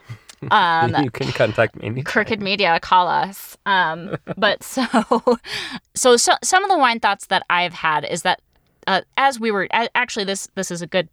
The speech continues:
Speaker 1: segue, even though I didn't anticipate it or intend it. But, um, I was thinking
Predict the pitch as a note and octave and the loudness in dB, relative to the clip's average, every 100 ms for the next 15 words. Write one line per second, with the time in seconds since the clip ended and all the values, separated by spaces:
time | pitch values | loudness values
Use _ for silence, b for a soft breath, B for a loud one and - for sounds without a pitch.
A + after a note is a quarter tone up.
0 | _ - A#3 G#3 E3 C#3+ D#3 E3+ b b | _ -4 -2 -2 -2 -2 -4 -6 b b
1 | _ F#3 F3 E3 E3 E3 D#3 - _ D#3+ | _ -8 -6 -6 -6 -8 -14 -16 _ -12
2 | D#3+ A#3 E3+ - D#3+ C#3+ - D3 C#3+ - | -8 -8 -8 -10 -10 -8 -8 -8 -8 -6
3 | A#3 A3+ D#3 - F3+ E3+ B B B - | -2 0 -2 -2 -2 -2 B B B -2
4 | F3 E3 - B3+ D4 C#4+ - A3+ A3 G3 | -2 0 2 2 0 -4 -4 -4 -2 -2
5 | F3+ E3+ | -2 -4